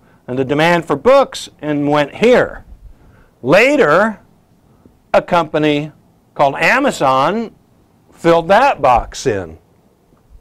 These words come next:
And then we'd have to figure out exactly what column you put it under, but in a sense, Kindle, the iPad, and the Nook, uh, are yet another way, uh, I guess,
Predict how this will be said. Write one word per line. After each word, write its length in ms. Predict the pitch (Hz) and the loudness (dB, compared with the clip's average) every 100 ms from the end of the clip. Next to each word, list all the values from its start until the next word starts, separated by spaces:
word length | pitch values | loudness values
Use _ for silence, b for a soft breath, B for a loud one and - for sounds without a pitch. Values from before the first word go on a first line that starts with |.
| - B B B B | -20 B B B B
And 320 | 160 165 180 196 | -2 0 2 2
then 240 | 196 202 | 2 2
we'd 140 | 214 | 2
have 140 | 214 214 | 2 2
to 40 | |
figure 200 | 240 208 | 2 4
out 100 | 196 | 2
exactly 320 | 180 233 208 | 2 0 2
what 220 | 196 185 - | 2 2 2
column 420 | 170 202 240 170 | 2 4 4 2
you 80 | 156 | -2
put 220 | 170 160 | 0 2
it 60 | |
under, 260 | 151 151 196 | 2 2 2
but 120 | 190 | 2
in 120 | 170 | 2
a 80 | 160 | -4
sense, 400 | - 190 185 - b b b b b | 0 0 0 -4 b b b b b
Kindle, 420 | - 185 165 165 | 0 0 2 2
the 120 | 160 | 4
iPad, 500 | 151 170 - 160 151 | 2 2 0 2 4
and 120 | 147 131 | 2 -2
the 60 | |
Nook, 580 | 131 175 254 214 - - b b b b 180 | 0 2 4 2 -2 -20 b b b b 0
uh, 300 | 156 147 - | 4 4 2
are 340 | 180 160 151 151 | 2 4 2 0
yet 480 | 147 156 156 165 | -4 -2 2 2
another 440 | 156 147 165 196 196 | 2 0 2 2 2
way, 500 | 165 143 120 104 95 | 4 4 2 -2 -4
uh, 340 | - 135 131 | 0 4 4
I 60 | 135 | 2
guess, 300 | 156 160 | 0 -2